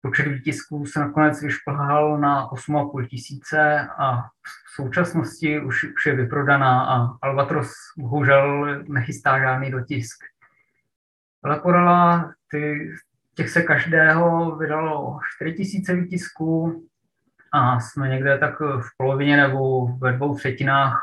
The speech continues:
prodejů, a, ale prodávají se stále dál. Poté, eh, vlastně, co jsem, co jsme vydali knížku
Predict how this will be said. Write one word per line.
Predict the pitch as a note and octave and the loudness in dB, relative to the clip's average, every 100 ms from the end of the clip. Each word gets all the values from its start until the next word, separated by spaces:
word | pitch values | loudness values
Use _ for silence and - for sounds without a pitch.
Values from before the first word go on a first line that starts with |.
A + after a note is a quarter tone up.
| - | -4
prodejů, | C3 B2 C3 C#3+ C3+ B2+ | -2 2 2 0 -4 -4
a, | C3 A#2+ - | -4 -4 -4
ale | C#3+ D3 | 0 0
prodávají | C#3+ C#3 C3+ C#3 | 2 2 4 4
se | C3 D3+ C#3 B2+ - _ | 4 4 2 -2 -12 _
stále | _ C#3+ C3+ D3 C3 - - F2+ - | _ -2 0 0 0 -6 -14 -14 -12
dál. | E3+ C#3+ A#2+ A#2 - _ _ _ - - - _ _ _ - - _ _ _ _ _ _ _ _ _ _ _ _ _ _ - | -4 0 0 -2 -6 _ _ _ -18 -18 -20 _ _ _ -18 -18 _ _ _ _ _ _ _ _ _ _ _ _ _ _ -6
Poté, | C3+ F3+ F#3 F#3+ | 0 6 6 6
eh, | F#3+ F3 | 4 2
vlastně, | D#3+ E3+ - F#3+ F#3+ | 0 -6 -2 0 0
co | - F3 | -2 -4
jsem, | - - - - - - F#3 F3+ F3+ F3+ F3 - - | -4 -6 -12 -12 -14 -2 2 4 4 2 0 -2 -8
co | E3 | -10
jsme | - G3 | 2 6
vydali | F#3 F#3 F3+ | 6 6 2
knížku | - C#3+ C#3 - F3+ G3 | 0 -4 -4 -4 0 0